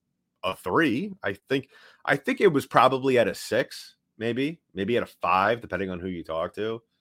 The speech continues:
For me, it was at, like, a five going into tonight's game, 'cause I was like, "You know what? At least we're not going up against Boston now. At least we have a game to kinda get our act together."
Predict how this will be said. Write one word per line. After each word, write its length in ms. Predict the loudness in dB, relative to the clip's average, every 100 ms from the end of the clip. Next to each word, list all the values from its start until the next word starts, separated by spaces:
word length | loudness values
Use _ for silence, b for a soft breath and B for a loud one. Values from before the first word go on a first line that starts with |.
| _ _ _ _ -4
For 100 | 0
me, 260 | 2 4
it 40 | 4
was 180 | 2
at, 140 | 0 -4
like, 140 | -8
a 60 | -10
five 520 | -6 -2 0 0 -2
going 280 | -4 -4 -4
into 200 | -10 -12
tonight's 320 | -10 -8 -8
game, 180 | -8 -8
'cause 80 | -4
I 60 |
was 120 | -4 -2
like, 200 | -2 -2
"You 60 |
know 100 | 2
what? 300 | 6 4 2 _ _ _ _ _ _ -2
At 40 |
least 160 | -2 2
we're 80 | 2
not 160 | 4
going 240 | 2 0 0
up 120 | -4
against 300 | -6 -8 -6
Boston 460 | 0 0 -2 -14 -8
now. 320 | -6 -4 -6
At 80 | -6
least 160 | -4
we 60 | -4
have 100 | -4
a 60 |
game 240 | -6 -8 -8
to 60 |
kinda 180 | -8 -8
get 140 | -6 -6
our 200 | -2 0
act 220 | 0 -2
together." 520 | -10 -8 -6 -6 -8